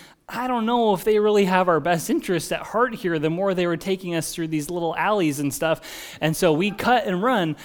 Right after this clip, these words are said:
and we got out of there because <laughs> we're even more lost. <laughs> And then, it, because that's a very uneasy feeling, right? To be following someone who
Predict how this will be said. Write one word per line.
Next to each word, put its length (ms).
and 120
we 80
got 180
out 160
of 80
there 320
because 600
<laughs> 280
we're 180
even 180
more 160
lost. 440
<laughs> 460
And 180
then, 140
it, 340
because 300
that's 180
a 40
very 320
uneasy 480
feeling, 560
right? 280
To 100
be 100
following 480
someone 400
who 300